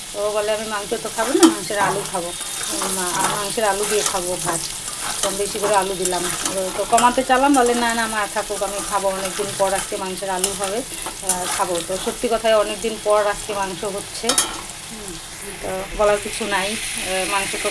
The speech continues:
খায় না, গ্যাস হয়ে যায়, তো ওই জন্য ও মাংসের আলু দিয়ে খাবে। হ্যাঁ, ঠিক আছে, দাও, আর কি করবো। তো চলো রান্না করে নিই, আবার এখানে গ্যাস মুছবো, তারপরে চা খাবে, আহ, বিকি খাবে। আবার ওই যে একটু বড় বৌমা চাইলো মুখ ফুটে, আর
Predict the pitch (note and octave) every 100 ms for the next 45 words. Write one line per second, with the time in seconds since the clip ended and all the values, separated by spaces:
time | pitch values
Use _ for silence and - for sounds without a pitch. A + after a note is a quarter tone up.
0 | - G3 G3+ G#3 F#3+ G3 - A3 G#3 G#3+
1 | C#4+ - - - - G3 F3+ G3 G3 G3
2 | G3 F#3+ A3 G3+ F3+ G#3 G#3+ G3+ - F3
3 | F3 F3 - A3+ - A#3 A3+ A3 A3 G#3+
4 | A3 - - F#3+ F#3+ F#3 G3 F3 F#3 -
5 | - - - - - - - G#3+ A3+ A3+
6 | C4+ - - - G3+ A3 A3 A3 A3+ C#4
7 | E4 - - G#3 A3+ A3 A3 A#3 G#3+ G#3+
8 | - B3 A#3+ D4+ F#4 A#3+ A#3 A#3 - A3
9 | G#3+ A3 F#3+ G3 - - - - G#3+ G3+
10 | G3+ A3 A#3+ B3 A#3+ G4 C4+ A3 G#3 G3
11 | A3 G#3+ A3 G#3+ A#3 G#3 G3+ G#3 G#3+ G#3+
12 | A3+ G3 G#3 G#3+ G#3 G3 - F#3 G#3 -
13 | - - - G#3 G3+